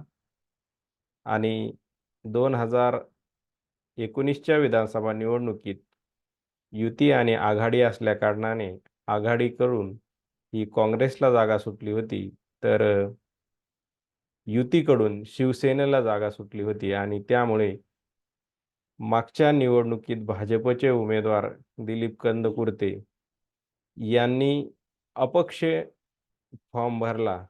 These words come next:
आणि दुसऱ्या क्रमांकाची मते त्यांना मिळाली, कारण शिवसेनेकडून राजश्री पाटील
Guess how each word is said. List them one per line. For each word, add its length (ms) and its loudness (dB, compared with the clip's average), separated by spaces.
आणि 220 -6
दुसऱ्या 420 2
क्रमांकाची 600 0
मते 340 -2
त्यांना 260 -4
मिळाली, 440 -4
कारण 220 0
शिवसेनेकडून 960 -2
राजश्री 560 -4
पाटील 500 0